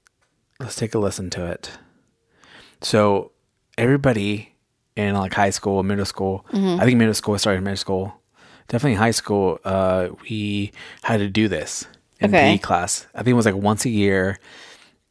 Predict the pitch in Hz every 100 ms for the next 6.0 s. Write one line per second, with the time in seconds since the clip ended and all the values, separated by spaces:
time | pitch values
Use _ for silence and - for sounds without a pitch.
0 | - 104 101 101 101 98 98 92 87 -
1 | - 104 90 101 104 107 - 101 101 -
2 | 98 104 101 - 90 - - - - 220
3 | 233 247 254 240 240 247 - 214 233 -
4 | 311 302 202 214 - - _ _ _ _
5 | _ _ _ 247 - 269 247 240 135